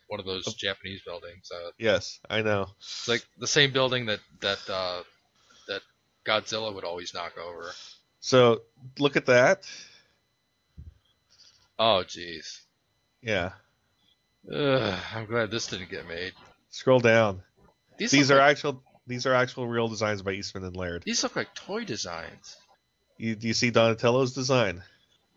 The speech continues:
Speaker 1: Yeah.
Speaker 2: And Laird says, "Okay, it's lame. I admit it."
Speaker 1: Yeah, that is really lame. That's like, that's like stuff they would have done for the toy line.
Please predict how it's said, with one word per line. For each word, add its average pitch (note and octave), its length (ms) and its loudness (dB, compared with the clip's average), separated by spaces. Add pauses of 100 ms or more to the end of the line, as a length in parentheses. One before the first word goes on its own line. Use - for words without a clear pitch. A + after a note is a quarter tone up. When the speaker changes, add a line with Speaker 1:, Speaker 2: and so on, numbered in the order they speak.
(120)
Speaker 1:
Yeah. B2 560 -4 (960)
Speaker 2:
And A2+ 140 2
Laird C#3 260 8
says, A#2 180 2
"Okay, C3 400 4
it's A2+ 300 -8
lame. G#2+ 300 -2
I G#2+ 120 0
admit G2 260 -4
it." F2+ 240 -10 (160)
Speaker 1:
Yeah, F#2 240 -4
that G2+ 200 -6
is E2+ 280 -10
really E2+ 280 -16
lame. D#2+ 180 -16 (180)
That's A2+ 220 -8
like, A2 140 -4 (420)
that's - 160 -2
like D3 140 -2
stuff - 260 -2
they A2 80 -4
would G#2+ 140 -4
have F2+ 100 -12
done F#2+ 200 -8
for - 80 -20
the - 60 -20 (140)
toy G2 240 -8
line. - 260 -16